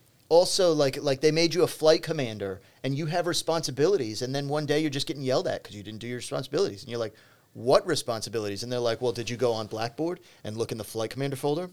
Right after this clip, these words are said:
and see all the things that you were supposed to do? You're supposed to write daily reports.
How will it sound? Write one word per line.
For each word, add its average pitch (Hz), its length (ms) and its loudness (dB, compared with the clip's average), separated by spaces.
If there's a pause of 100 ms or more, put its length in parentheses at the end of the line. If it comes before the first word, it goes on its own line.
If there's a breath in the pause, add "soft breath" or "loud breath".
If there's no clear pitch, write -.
and 120 120 -6
see 127 180 -2
all 110 100 -2
the 104 80 -8
things 113 240 -8
that 123 100 -6
you 123 60 -10
were 117 80 -6
supposed 123 320 -6
to 101 60 -16
do? 98 100 -8
You're 175 140 -2 (280 loud breath)
supposed - 320 -2
to 113 60 -8
write 113 160 -2
daily 139 200 4
reports. 170 500 -4